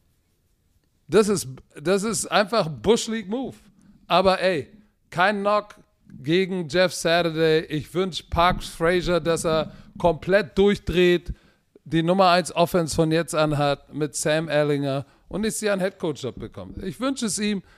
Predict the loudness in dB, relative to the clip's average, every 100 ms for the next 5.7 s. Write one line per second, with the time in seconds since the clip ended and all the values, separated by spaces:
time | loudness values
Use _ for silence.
0 | _ 0 2 4 4 6 4 4 2 2
1 | 2 -6 -2 -2 -2 -2 -2 0 -4 0
2 | 2 2 2 0 0 0 -2 -6 -4 -4
3 | -6 -4 0 0 0 -4 0 0 0 -4
4 | -4 -6 -8 -6 -10 -14 -20 _ _ _
5 | -2 0 0 -2 -6 -6